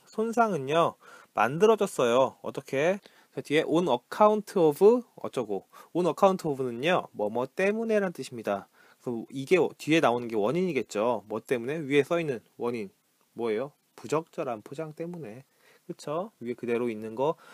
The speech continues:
자, 하나씩 하나씩 끼워 맞추면서 가로 안에 뭐가 들어갈지 한글부터 찾는 게 먼저입니다. 자, 답 보면요. 일 번입니다. 자, 일 번의 proper packing은요.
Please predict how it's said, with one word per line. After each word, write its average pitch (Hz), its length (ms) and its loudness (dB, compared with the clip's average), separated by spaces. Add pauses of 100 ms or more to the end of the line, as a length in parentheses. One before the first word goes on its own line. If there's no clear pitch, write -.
(340)
자, 104 220 -6
하나씩 196 400 -2
하나씩 175 200 0
끼워 208 140 0
맞추면서 123 640 -4
가로 120 280 2
안에 123 100 0
뭐가 104 240 0
들어갈지 110 500 -4
한글부터 202 500 -2
찾는 151 300 -10
게 139 100 0
먼저입니다. 104 540 -4 (300)
자, 113 180 -8
답 143 160 -10
보면요. 170 640 -4 (720)
일 156 140 -6
번입니다. 104 560 -8 (520)
자, 113 240 -6 (100)
일 175 140 -6
번의 180 400 -2 (300)
proper 226 360 0
packing은요. 185 720 -2